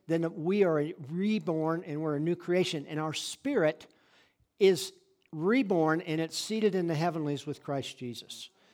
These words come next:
That's in Ephesians two, okay? It tells us that. It also tells us in Ephesians one that we have been blessed with every spiritual blessing through Christ in the heavenly realms.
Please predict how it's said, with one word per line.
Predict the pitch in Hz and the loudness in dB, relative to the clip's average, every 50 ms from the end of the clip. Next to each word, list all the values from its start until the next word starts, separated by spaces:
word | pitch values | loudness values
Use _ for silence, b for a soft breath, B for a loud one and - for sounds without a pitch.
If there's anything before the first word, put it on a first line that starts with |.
| b b b | b b b
That's | 151 156 156 - 165 | 2 2 2 2 0
in | 151 151 | -4 -4
Ephesians | 143 - 170 165 165 139 156 143 - - - | -2 0 2 2 2 0 -2 -8 -8 -10 -6
two, | - 180 151 113 95 - - _ - | -4 -2 -2 -2 -4 -8 -16 _ -12
okay? | 139 139 127 - 160 160 160 156 | -12 -10 -6 0 2 2 2 2
It | 147 151 | 0 -2
tells | - 156 151 143 135 123 | -4 -2 -2 -2 -2 -4
us | 135 - - - | -8 -12 -12 -12
that. | 147 135 - - B B B B | -12 -12 -12 -14 B B B B
It | B 165 170 | B 4 6
also | 185 202 220 202 - 202 | 8 8 8 6 2 -2
tells | - - 180 175 175 170 151 135 160 | -2 2 6 6 8 8 6 2 -2
us | 151 - - | -4 -4 -4
in | 156 151 151 | -4 -2 -4
Ephesians | 139 - - 165 160 143 143 143 135 110 127 | -2 0 0 0 0 0 -4 -6 -8 -8 -8
one | 156 165 190 208 202 175 156 147 143 147 - B B B B B B B | -6 -2 0 0 0 0 0 -2 -4 -6 -10 B B B B B B B
that | 147 151 147 | -4 -2 0
we | 147 170 208 226 | 0 2 2 4
have | 220 185 147 | 2 2 2
been | 196 190 175 165 | 2 0 0 0
blessed | 139 160 170 175 180 180 170 - - - | 2 4 6 6 6 6 6 2 -2 -6
with | 160 151 139 - | -4 -4 -4 -2
every | 147 165 180 190 214 208 | -2 -2 0 0 0 -2
spiritual | - - - 202 196 196 180 - 180 160 | -2 -2 0 0 0 0 0 -2 -4 -6
blessing | 135 156 156 165 170 170 - - 156 147 135 139 135 - b b b b b b b b - | -4 -2 0 2 2 0 0 -4 -6 -6 -6 -6 -8 -12 b b b b b b b b -6
through | - 180 190 175 180 | -2 0 0 0 0
Christ | - - 185 196 185 165 139 139 - - - | -2 0 4 6 6 6 6 4 0 -4 -4
in | 160 151 156 | -4 -2 -2
the | 156 | -2
heavenly | 131 147 160 139 147 143 139 135 | 0 0 -2 -2 -4 -4 -6 -6
realms. | 131 135 135 131 131 131 135 - - - | -6 -6 -8 -8 -10 -14 -16 -18 -18 -18